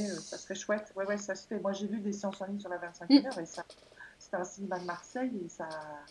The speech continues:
Speaker 1: ça échangeait beaucoup, quoi. C'était super. Mm.
Speaker 2: Et qu'est-ce que je voulais te dire ? Euh,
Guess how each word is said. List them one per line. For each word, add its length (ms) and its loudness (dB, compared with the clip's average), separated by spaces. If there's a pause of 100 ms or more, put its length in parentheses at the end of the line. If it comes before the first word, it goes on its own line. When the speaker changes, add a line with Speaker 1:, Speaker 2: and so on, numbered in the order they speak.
(420)
Speaker 1:
ça 180 0
échangeait 720 2
beaucoup, 360 4
quoi. 180 -2
C'était 320 -8
super. 380 -8 (380)
Mm. 60 -2 (540)
Speaker 2:
Et 560 12
qu'est-ce 260 -8
que 80 -4
je 120 -6
voulais 240 0
te 180 -12
dire ? 200 -2 (280)
Euh, 440 6